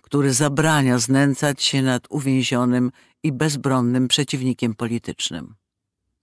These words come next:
Poprosiłem następnie odwiedzającą mnie osobę,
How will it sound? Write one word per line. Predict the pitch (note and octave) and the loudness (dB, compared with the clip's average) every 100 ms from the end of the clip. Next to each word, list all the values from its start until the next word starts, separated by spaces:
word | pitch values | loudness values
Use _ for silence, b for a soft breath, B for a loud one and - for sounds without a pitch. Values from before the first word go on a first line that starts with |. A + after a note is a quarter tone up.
| _ B B B B B B | _ B B B B B B
Poprosiłem | D3 F3 - D4 | -2 0 2 2
następnie | B3+ G3 - G#3 G3 - G3 | 2 2 0 0 0 0 0
odwiedzającą | - C#3+ E3 D3 D#3+ G3 G3+ F3+ D#3+ | 0 0 0 2 2 2 2 2 2
mnie | D3+ C#3+ | 2 2
osobę, | C3 - A#2 G#2+ A#2 | 0 0 -2 -2 -4